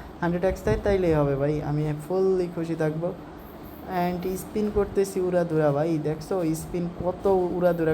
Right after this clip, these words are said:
করতেছি। তো এ পর্যায়ে এসে একটা ছোট্ট রিকোয়েস্ট, এখনও তোমরা যারা আমাদের YouTube চ্যানেলে সাবস্ক্রাইব করনি, প্লিজ সাবস্ক্রাইব করে দিও। And ফোর এক্স পেয়ে গেলাম, তো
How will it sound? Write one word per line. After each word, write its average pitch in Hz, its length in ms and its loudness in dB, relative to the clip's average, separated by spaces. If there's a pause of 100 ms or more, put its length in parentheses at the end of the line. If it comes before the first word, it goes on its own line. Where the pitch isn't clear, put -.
করতেছি। 160 440 -4 (600)
তো 185 100 6 (560)
এ - 100 -2
পর্যায়ে 196 280 0
এসে 196 160 -2
একটা 196 220 -4
ছোট্ট 202 160 -2 (120)
রিকোয়েস্ট, 208 340 0 (100)
এখনও 226 300 0
তোমরা 202 260 4
যারা 196 200 2
আমাদের 180 280 -2
YouTube 175 280 -4
চ্যানেলে 180 280 -2 (480)
সাবস্ক্রাইব 226 440 4
করনি, 214 220 4 (120)
প্লিজ 240 260 0 (120)
সাবস্ক্রাইব 202 440 -2
করে 202 200 4
দিও। 214 120 6 (200)
And 185 140 -2 (160)
ফোর 180 140 2 (100)
এক্স 180 140 -6 (100)
পেয়ে 190 220 -2
গেলাম, 190 200 2 (200)
তো 185 80 2